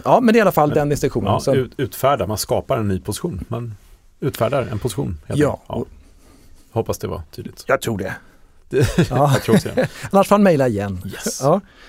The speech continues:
Speaker 2: Filippa frågar så här: "Hur mycket extra tid behöver jag lägga på min handel när jag börjar handla med optioner?" Också en ganska vanlig fråga faktiskt.
Speaker 1: Ja, just det.
Speaker 2: En lätt missförståelse, ett missförstånd ofta är att, "Åh, då måste jag ju bli fullt aktiv på börsen, bli en daytrader och sånt
Speaker 1: Mm.
Speaker 2: där." Det stämmer verkligen inte.
Speaker 1: Nej, precis.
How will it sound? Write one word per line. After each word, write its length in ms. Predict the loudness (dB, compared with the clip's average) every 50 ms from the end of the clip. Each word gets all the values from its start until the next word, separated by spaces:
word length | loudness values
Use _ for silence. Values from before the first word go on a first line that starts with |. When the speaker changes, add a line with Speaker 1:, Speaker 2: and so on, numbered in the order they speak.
| -20 -20 -8
Speaker 2:
Filippa 500 | -2 0 2 2 2 0 0 -2 -2 0
frågar 260 | 2 2 2 2 2
så 120 | 2 2 2
här: 200 | 2 0 -2 -4 -10 -6
"Hur 160 | -2 0 0
mycket 220 | 0 0 -2 -2
extra 300 | -2 -4 -4 -4 -4 -4 -2
tid 240 | -2 -4 -4 -2
behöver 200 | -2 0 0 2
jag 80 | 2 2
lägga 220 | 2 0 0 -2
på 80 | -2 -2
min 120 | -4 -4
handel 360 | -2 -2 -2 -2 -2 -2 -2 -2
när 60 | 0
jag 80 | 0
börjar 140 | 0 0 0
handla 220 | 0 -2 -2 -2 -2
med 100 | -2 -2
optioner?" 480 | -2 0 0 -2 -2 -2 -6 -10 -12 -16 -18 _ _ _ _ _ _ _ _ -8
Också 240 | -8 -8 -6 -4
en 60 | -4 -2
ganska 220 | -2 -2 -2 -2
vanlig 240 | -2 -2 -2 -2 -2
fråga 220 | -2 -4 -4 -2 -4
faktiskt. 360 | -4 -6 -6 -8 -12 -10 -6 -4
Speaker 1:
Ja, 180 | -2 -2 -2
just 180 | -2 -4 -8 -12 -16 -18 -20 _ _ -8
det. 60 | -8
Speaker 2:
En 160 | -6 -6 -8 -12 _ -8
lätt 280 | -6 -4 -4 -4 -4 -6
missförståelse, 1120 | -8 -8 -8 -10 -14 -14 -14 -14 -12 -10 -10 -8 -6 -6 -4 -4 -4 -4 -4 -4 -4 -4
ett 180 | -6 -8 -8 -10
missförstånd 440 | -8 -8 -8 -6 -4 -4 -2 0
ofta 240 | -2 -2 -2 -2 -2
är 120 | 0 2 0
att, 280 | 0 -2 -4 -12 -18 -12 -4 0
"Åh, 160 | 0 2 2
då 60 | 2
måste 260 | 0 -2 -2 0 2
jag 100 | 2 2 2
ju 80 | 2
bli 200 | 0 0 -2 -2
fullt 440 | -4 -4 -2 0 0 0 0 0 -2
aktiv 240 | -2 -2 -2 -6 -6
på 100 | -4 -4
börsen, 280 | -4 -4 -4 -4 -4
bli 80 | -4 -2
en 100 | -2 -2
daytrader 540 | 0 0 -2 -2 -4 -6 -6 -6 -6 -8 -8
och 80 | -6
sånt 120 | -4 -2 0
Speaker 1:
Mm. 100 | 0 0
Speaker 2:
där." 80 | -2 -4 -6
Det 60 | -10 -10
stämmer 220 | -6 -4 -4 -2
verkligen 340 | -2 -4 -4 -6 -8 -10 -10
inte. 220 | -10 -12 -12 -10 -6
Speaker 1:
Nej, 180 | -4 -2 -2 -4
precis. 440 | -6 -8 -10 -8 -8 -8 -8 -8